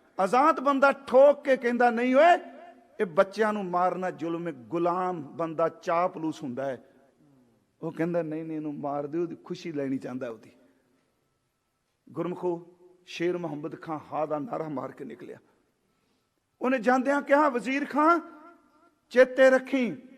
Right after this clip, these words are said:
ਇਹ ਸਰਹੰਦ ਗਰਕ ਹੋ ਜਾਏਗੀ। ਗੁਰੂ ਗੋਬਿੰਦ ਸਿੰਘ ਮਿਲਣਗੇ, ਮੁਕਾਬਲਾ ਕਰਾਂਗੇ,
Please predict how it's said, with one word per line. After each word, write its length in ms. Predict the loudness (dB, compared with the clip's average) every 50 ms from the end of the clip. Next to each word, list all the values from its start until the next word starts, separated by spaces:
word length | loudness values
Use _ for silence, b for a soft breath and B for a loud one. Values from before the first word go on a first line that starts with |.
| -20 -20 _ _ _ _ _ _ _ _ _ _ -4
ਇਹ 80 | -4 -4
ਸਰਹੰਦ 500 | -4 -2 -4 -4 -2 -2 -2 -4 -6 -8
ਗਰਕ 360 | -6 -4 -4 -4 -4 -6 -10
ਹੋ 100 | -12 -12
ਜਾਏਗੀ। 420 | -10 -12 -12 -12 -14 -18 -20 -20 _ _ _ _ _ _ _ _ _ _ _ _ _ _ _ _ _ _ _ _ _ _ _ _ _ _ _ _ _ _ _ _ _ _ _ _ _ _ _ _ _ _ _ _ _
ਗੁਰੂ 240 | -4 -2 -2 -2 0
ਗੋਬਿੰਦ 360 | 0 0 0 2 0 -2 -2
ਸਿੰਘ 180 | -2 0 0 2
ਮਿਲਣਗੇ, 360 | 2 2 2 0 0 0 0
ਮੁਕਾਬਲਾ 580 | 0 0 -2 -4 -2 -2 -2 0 0 -2 -2 -2
ਕਰਾਂਗੇ, 460 | -2 -2 -2 0 -2 -2 -2 -4